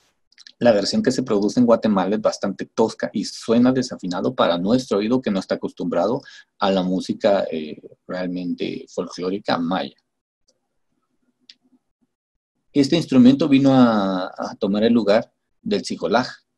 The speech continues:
y lo suple hasta la fecha en muchas actividades religiosas. Eh, ya veremos más adelante. La marimba. La marimba tampoco es un instrumento guatemalteco. Eh, la marimba nació en el sur de Asia,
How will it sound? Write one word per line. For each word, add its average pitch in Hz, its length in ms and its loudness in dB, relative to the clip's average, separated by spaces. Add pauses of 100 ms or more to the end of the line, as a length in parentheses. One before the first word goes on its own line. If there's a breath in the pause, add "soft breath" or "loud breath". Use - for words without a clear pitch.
(140)
y 101 220 -2
lo 95 140 -2
suple 127 420 0
hasta 92 320 -10
la 82 140 -10
fecha 127 440 -2
en 98 160 -6
muchas 104 300 -8
actividades 85 500 -6
religiosas. 87 760 -6
Eh, 127 100 -10 (140)
ya 117 140 2
veremos 113 380 0
más 104 300 -4
adelante. - 600 -12 (2250)
La 101 320 2
marimba. 101 420 2
La 82 120 -6
marimba 185 500 -2
tampoco - 320 -4
es - 80 -12
un 95 120 -4
instrumento 92 720 -8 (1800)
guatemalteco. 123 840 0
Eh, 101 400 -6
la 92 100 -10
marimba 101 320 -2
nació 104 280 -4
en 107 80 -2
el 92 100 -4
sur 98 260 -8
de 98 220 -2
Asia, 131 440 -4